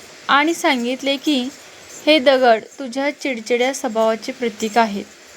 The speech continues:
तू जसे दगड कमी केलेस, तसे तुझे भांडणही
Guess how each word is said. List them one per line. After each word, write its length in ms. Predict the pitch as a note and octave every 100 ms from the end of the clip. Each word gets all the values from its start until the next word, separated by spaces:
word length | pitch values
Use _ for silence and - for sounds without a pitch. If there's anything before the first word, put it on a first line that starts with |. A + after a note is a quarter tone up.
| - - - -
तू 100 | D4
जसे 380 | C4 D4+ D4 D#4+
दगड 340 | B3+ B3 C4 C4+ -
कमी 260 | B3 C4+
केलेस, 500 | C#4+ D4 B3+ A#3 C4 - - - -
तसे 260 | A3+ A#3 C4+
तुझे 340 | C4 A#3 A#3
भांडणही 880 | A#3+ B3 A3 A3 A3 A3 G#3 A3